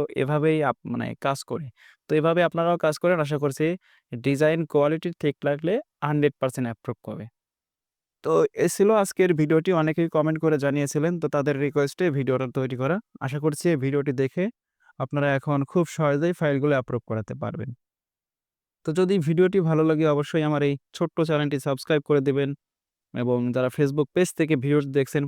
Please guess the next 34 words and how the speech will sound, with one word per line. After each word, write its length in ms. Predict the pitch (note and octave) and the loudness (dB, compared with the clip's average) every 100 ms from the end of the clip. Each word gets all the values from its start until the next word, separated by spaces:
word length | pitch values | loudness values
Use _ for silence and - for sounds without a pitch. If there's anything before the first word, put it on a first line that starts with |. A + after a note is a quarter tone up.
| - | -4
পেজটি 320 | E3+ D#3+ E3+ | -4 -2 -2
ফলো 220 | D3+ C#3 C#3 | 0 0 0
করে 140 | C#3+ | 0
আমাদের 260 | B2+ A#2 A#2 | 0 -2 -4
সঙ্গেই 360 | - G#2+ G#2 | -6 -8 -8
থাকবেন। 320 | - G#2+ G#2+ A2+ - _ - - - | -10 -12 -10 -14 -18 _ -20 -20 -2
আর 200 | C#3 D3+ D3+ | 2 2 2
যাদের 360 | D3 D#3 F3+ F#3+ - _ _ | 0 2 4 2 -2 _ _
চ্যাট 240 | E3 D#3+ D3+ | 0 0 0
জিপিটি 400 | D#3 E3 E3+ F3 | 0 0 2 0
প্রিমিয়াম 500 | D#3+ E3+ F3 F#3 G3 F3 | 2 0 2 2 2 2
এবং 200 | D3 D3 C3 | 2 0 0
রিক্রাফ্ট 480 | C#3 - D3 D3 _ | -4 -2 -2 -2 _
প্রিমি-, 460 | - B2 A#2 A2 G#2+ - | -6 -4 -2 -4 -6 -4
প্রিমিয়াম 440 | C#3+ C#3 B2+ B2 D#3 | 0 2 0 -2 -4
প্রয়োজন 460 | C3+ B2 A2+ C#3 F3+ | -2 0 0 -2 -2
তারা 220 | D3 D3 | 0 2
চাইলে 260 | C#3+ C#3+ D3 | 2 2 2
আমার 180 | C#3+ C#3+ | 2 0
এই 80 | C#3 | 0
WhatsApp 380 | C3 C3 D3 C#3 | -2 -2 -2 -2
নাম্বারে 340 | C3+ C3+ C3+ B2 | -2 0 0 0
যোগাযোগ 360 | C3 C3 B2+ - | 0 2 0 -2
করতে 240 | B2+ B2+ | -4 -2
পারেন। 260 | B2+ C#3 G#3 - - _ - | -2 -2 -4 -8 -20 _ -4
রিক্রাফ্ট 500 | C3+ D3+ D#3+ D#3+ - - | -2 0 0 0 -2 -4
এক 160 | C#3 C#3+ | -4 0
মাস 260 | C#3 C3+ C#3 - | 0 0 -4 -6
এক 140 | C#3 C#3+ | -4 -2
হাজার 240 | C#3+ C#3+ - | -2 -2 -2
টাকা 220 | C#3+ D#3+ F3+ | -2 0 0
এবং 260 | C3+ B2+ B2 A#2+ _ _ _ - | 0 0 -4 -6 _ _ _ 0
চ্যাট 180 | E3+ D#3+ | 0 2
জিপিটি 480 | C#3+ C#3+ C#3+ D3 | 0 0 0 0